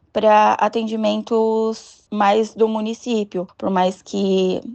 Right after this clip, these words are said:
eram realizados atendimentos, é, de pacientes de fora, de outros municípios, mas era vocacionado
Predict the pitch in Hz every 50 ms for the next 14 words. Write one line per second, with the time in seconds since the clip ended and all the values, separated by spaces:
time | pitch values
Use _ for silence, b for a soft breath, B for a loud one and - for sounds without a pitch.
0 | - _ _ _ 196 190 190 190 190 185 185 180 180 190 185 185 190 180 170 175
1 | 170 180 185 185 - - - - 180 - - 185 180 180 180 180 180 196 220 240
2 | 240 233 - - 190 185 185 - - - _ - 190 190 190 190 190 185 180 175
3 | 190 - 190 185 185 - - 196 190 185 180 180 175 - - 175 175 - - -
4 | - _ _ - 170 185 190 - - 190 190 190 220 254 254 220 190 170 185 185
5 | 180 180 190 196 196 202 202 202 208 226 220 - - 214 220 226 226 - 233 214
6 | 220 208 202 202 208 208 - - _ _ _ - 196 196 190 202 202 208 208 202
7 | - 214 208 208 196 202 196 208 208 208 208 202